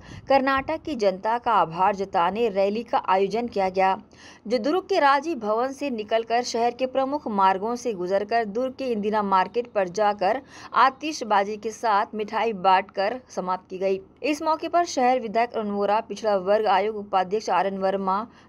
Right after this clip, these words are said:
दुर्ग महापौर धीरज बाकलीवाल, सभापति राजेश यादव,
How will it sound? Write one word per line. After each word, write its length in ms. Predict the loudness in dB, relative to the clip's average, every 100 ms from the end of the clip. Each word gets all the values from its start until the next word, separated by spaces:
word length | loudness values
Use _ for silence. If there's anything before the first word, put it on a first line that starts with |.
| -4
दुर्ग 200 | -2 0
महापौर 500 | 0 0 0 2 0
धीरज 300 | 2 2 2
बाकलीवाल, 600 | 2 0 0 -4 0 0
सभापति 520 | 0 -4 -4 -4 -4
राजेश 440 | 0 0 0 -4 0
यादव, 400 | 0 0 -2